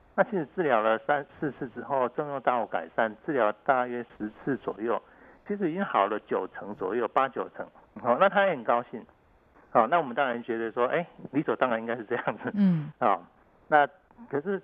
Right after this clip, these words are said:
Speaker 1: 突然间有一天他又回来讲说，他症状恢复到跟以前还没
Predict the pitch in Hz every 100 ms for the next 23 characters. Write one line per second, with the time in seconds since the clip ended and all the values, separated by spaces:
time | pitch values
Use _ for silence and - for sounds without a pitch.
0 | - 156 143 135 151 143 - - 147 120
1 | 131 135 127 135 135 113 110 95 92 90
2 | 95 104 104 _ _ _ _ - 139 -
3 | 135 131 123 - 120 123 110 117 107 -
4 | 117 110 101 90 - 92 82 - _ _
5 | _ _ - 123 110